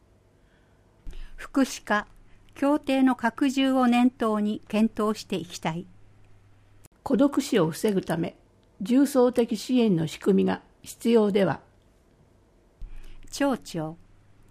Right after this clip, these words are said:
Speaker 1: 大変重要な課題である。重層的な支援体制に向け、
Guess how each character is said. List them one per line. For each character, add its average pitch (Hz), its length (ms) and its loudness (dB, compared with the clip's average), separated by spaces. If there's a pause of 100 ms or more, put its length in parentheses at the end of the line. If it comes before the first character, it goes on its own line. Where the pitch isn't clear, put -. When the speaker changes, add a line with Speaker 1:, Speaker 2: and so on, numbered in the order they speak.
(520)
Speaker 1:
大 269 200 2
変 269 300 2
重 254 240 2
要 247 200 2
な 233 120 2
課 185 160 -4
題 214 220 0
で 185 160 -4
あ 160 100 -4
る。 156 140 -14 (680)
重 233 220 2
層 247 260 0
的 233 300 -4
な 226 160 0
支 - 180 -4
援 269 140 4
体 262 260 0
制 196 240 -2
に 185 100 2
向 185 120 0
け、 208 260 -6